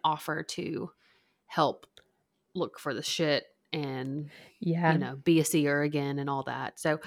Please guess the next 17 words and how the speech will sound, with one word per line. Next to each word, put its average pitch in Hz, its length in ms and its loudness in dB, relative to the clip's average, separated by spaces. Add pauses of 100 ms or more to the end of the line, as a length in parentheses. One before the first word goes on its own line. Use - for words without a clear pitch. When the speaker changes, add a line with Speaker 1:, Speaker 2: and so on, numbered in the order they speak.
(300)
Speaker 1:
I'm 214 120 6
gonna 277 160 12
Speaker 2:
Yes. 226 200 8
Speaker 1:
give 175 180 8
her 180 360 6
some 170 240 -4
brownie 156 280 -2
points 156 380 -4
for, - 160 -10
like, 156 240 -6 (120)
at - 180 -2
least 196 540 0
being 175 180 4
involved 82 560 -2
in 131 80 -8
this - 220 -10
one. 69 340 -10